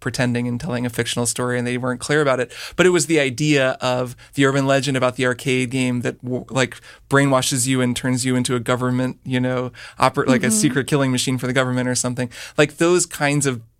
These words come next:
Speaker 1: they're just so baked into horror culture. And,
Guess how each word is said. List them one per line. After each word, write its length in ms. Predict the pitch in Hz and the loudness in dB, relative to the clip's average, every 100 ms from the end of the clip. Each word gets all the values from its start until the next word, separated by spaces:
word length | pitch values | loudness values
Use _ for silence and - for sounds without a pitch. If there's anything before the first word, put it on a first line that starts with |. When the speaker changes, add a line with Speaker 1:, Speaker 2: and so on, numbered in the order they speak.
| _ | _
Speaker 1:
they're 120 | 156 | 2
just 260 | 156 175 - | 2 0 2
so 160 | 175 | 2
baked 320 | 117 127 123 | 2 0 0
into 260 | 139 127 127 | -2 -2 -2
horror 380 | - 127 135 139 | -2 0 2 0
culture. 640 | - 160 160 185 175 180 - - - _ | 0 -2 0 -2 -2 -4 -10 -20 -20 _
And, 500 | 135 135 131 123 123 | 0 2 2 0 -2